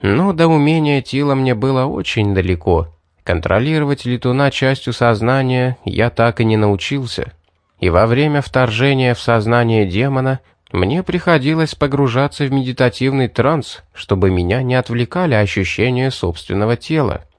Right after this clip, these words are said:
Это делало меня уязвимым к нападениям, но иного выхода не было. Нет у меня времени на многолетние эксперименты и обучение,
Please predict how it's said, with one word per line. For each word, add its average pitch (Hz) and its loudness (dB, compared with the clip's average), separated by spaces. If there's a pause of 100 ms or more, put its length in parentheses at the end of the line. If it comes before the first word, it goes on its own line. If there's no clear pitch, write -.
(400)
Это 165 0
делало 165 0
меня 151 2
уязвимым 131 0
к - -10
нападениям, 113 0 (240)
но 127 0
иного 147 0
выхода 110 0
не 127 2
было. 85 -2 (500)
Нет 214 -4
у 107 2
меня 107 2
времени 113 2
на 110 2
многолетние 107 2
эксперименты 104 -2
и - -2
обучение, 127 0